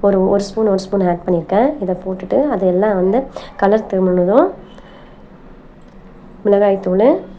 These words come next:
சிக்கன் மசாலா ஆட் பண்ணிட்டு, லைட்டா சாம்பார் பொடியும் ஆட் பண்ணிக்கலாம். அதுக்கப்புறம் தக்காளி, கட் பண்ணி வச்ச தக்காளி ஆட் பண்ணிக்கோங்க. இது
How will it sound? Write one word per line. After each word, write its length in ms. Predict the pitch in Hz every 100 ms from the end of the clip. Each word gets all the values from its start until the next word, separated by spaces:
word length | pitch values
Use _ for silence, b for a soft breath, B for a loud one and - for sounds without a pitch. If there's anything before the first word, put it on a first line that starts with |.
| - - - - - - B B - -
சிக்கன் 280 | - 214 196
மசாலா 360 | 185 185 185 233 330 - - - - - - - - - - - - - - - - - - - - 214
ஆட் 180 | 202 -
பண்ணிட்டு, 360 | 196 185 - 285 370 - B B B -
லைட்டா 240 | 214 214 226
சாம்பார் 300 | 208 214 190
பொடியும் 200 | 196 196
ஆட் 120 | 175 -
பண்ணிக்கலாம். 360 | 180 180 208 277
அதுக்கப்புறம் 280 | 240 233 196
தக்காளி, 260 | 190 208 196
கட் 140 | 185
பண்ணி 140 | 208
வச்ச 120 | 190 190
தக்காளி 260 | 185 190 185 170
ஆட் 140 | 170
பண்ணிக்கோங்க. 380 | 180 165 165 175 233 302 - - - B B B B B B - -
இது 140 | 208